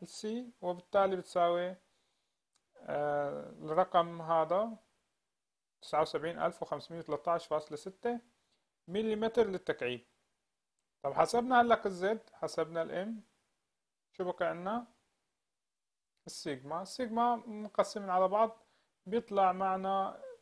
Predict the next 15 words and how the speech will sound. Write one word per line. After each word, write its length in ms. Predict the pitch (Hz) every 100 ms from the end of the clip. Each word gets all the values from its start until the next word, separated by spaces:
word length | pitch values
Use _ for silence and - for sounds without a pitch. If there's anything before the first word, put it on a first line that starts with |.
| -
الإجهاد 1700 | 160 160 156 160 160 160 160 _ _ _ _ _ _ 160 151 202 214
الانحناء 680 | 214 220 202 214 220 233 233 - _ _ _
بيساوي 760 | 165 - 196 196 196 202 214 220 _ _ _ _ _ _ _ - 151
ثمانية 180 | 185 202
وعشرين 320 | 208 202 208
فاصلة 340 | 196 196 190
تسعة 200 | 170 180
وعشرين 560 | 190 190 202 214 208 -
ميجا 340 | 175 202 190 170
باسكال، 720 | 175 175 - 208 214 220 226 - _ _ _ _ _
يعني 180 | 156 160
هي 200 | 180 185
نيوتن 520 | 180 214 214 214 208
على 400 | 160 156 180 165
مليمتر 720 | 165 190 185 170 185 190 208